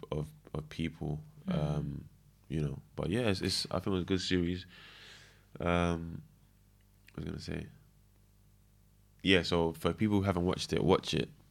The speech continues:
Speaker 1: You should probably tell your partner to finish it though. I don't know if he's gonna finish it, but you should, you should, you should finish it still. Is he gonna, he's gonna finish it?
Speaker 2: I don't know, maybe.
Speaker 1: Yeah, you, yeah, you should, yeah, your turn. Anyway, but it, watch it. It's a good series. It's definitely, uh,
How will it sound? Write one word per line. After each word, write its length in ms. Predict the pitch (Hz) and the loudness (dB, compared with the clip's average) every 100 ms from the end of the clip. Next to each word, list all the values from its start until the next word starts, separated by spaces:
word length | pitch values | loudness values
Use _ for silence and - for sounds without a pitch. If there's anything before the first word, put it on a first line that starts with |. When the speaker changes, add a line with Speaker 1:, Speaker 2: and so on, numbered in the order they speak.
| - | -18
Speaker 1:
You 60 | - | -14
should 140 | - - | -10 -4
probably 180 | 98 - | -4 -2
tell 80 | 80 | -4
your 60 | |
partner 220 | 80 82 - | 2 2 0
to 100 | - | -6
finish 300 | 80 76 - | -2 -2 -2
it 100 | - | -4
though. 180 | - - - - | -6 -8 -14 2
I 60 | |
don't 100 | 87 | 4
know 60 | 95 | 6
if 80 | 90 | 4
he's 80 | - | 0
gonna 140 | 76 | -2
finish 300 | 76 76 76 | -2 -4 -6
it, 80 | - | -6
but 80 | 73 | -6
you 60 | |
should, 160 | - - | -6 -6
you 60 | |
should, 220 | 76 78 76 - - | -4 -2 -4 -8 -12
you 60 | |
should 140 | - 76 | -8 -4
finish 280 | 80 78 - | -4 -4 -6
it 60 | |
still. 260 | - - 67 - | -8 -8 -10 -6
Is 140 | 80 | -2
he 120 | 85 | 0
gonna, 160 | 78 76 | 0 -4
he's 100 | 78 | -4
gonna 160 | 80 76 | -2 -2
finish 260 | 78 78 | -4 -6
it? 100 | 78 - - _ _ _ _ - _ _ _ - - | -8 -14 -18 _ _ _ _ -20 _ _ _ -20 -12
Speaker 2:
I 40 | |
don't 180 | 156 160 | -10 -6
know, 220 | 156 151 | -4 -2
maybe. 120 | 156 90 | 2 4
Speaker 1:
Yeah, 100 | 85 | 4
you, 180 | 78 78 | 4 -2
yeah, 140 | 82 | -2
you 140 | 71 76 | -2 -4
should, 180 | - - - | -8 -10 -10
yeah, 60 | - - - | -12 -12 -10
your 100 | 76 | -4
turn. 260 | 82 76 - | -2 -2 0
Anyway, 180 | 82 76 | 0 4
but 200 | 78 87 | 8 8
it, 120 | 95 - - - - | 8 2 -18 -20 -6
watch 300 | - 98 85 | 6 8 8
it. 60 | 85 | 6
It's 100 | 85 | 4
a 60 | 85 | 6
good 200 | 101 90 | 6 6
series. 600 | - 90 85 85 87 92 - | 6 4 4 2 0 -6 -16
It's 80 | - | -4
definitely, 500 | - 87 85 82 80 | -2 0 -2 -2 0
uh, 360 | 73 78 76 | 0 0 0